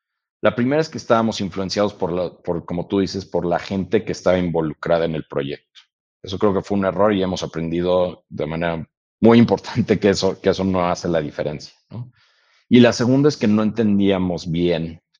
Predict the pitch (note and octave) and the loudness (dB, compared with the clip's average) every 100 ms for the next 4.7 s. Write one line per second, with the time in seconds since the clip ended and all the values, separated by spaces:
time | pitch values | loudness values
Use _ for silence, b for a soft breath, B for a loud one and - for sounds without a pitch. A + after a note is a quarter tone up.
0 | _ A2+ A2 A2 G2+ F2 D#2+ - F2 E2+ | _ 4 6 6 4 0 -8 -6 -2 -2
1 | E2+ D#2+ - - E2 B1 - _ _ _ | -4 -6 -10 -8 -8 -8 -20 _ _ _
2 | _ - F#2+ F#2+ F#2+ - G2+ - G#2 G2 | _ -2 2 4 2 0 -2 0 0 2
3 | F#2+ - F2+ G#2 F#2 - A2+ A2+ A2+ G#2+ | 2 0 -2 0 -2 0 2 4 4 2
4 | G#2 G#2 G#2 G#2 G2+ F#2 - | 2 0 0 0 -2 -6 -12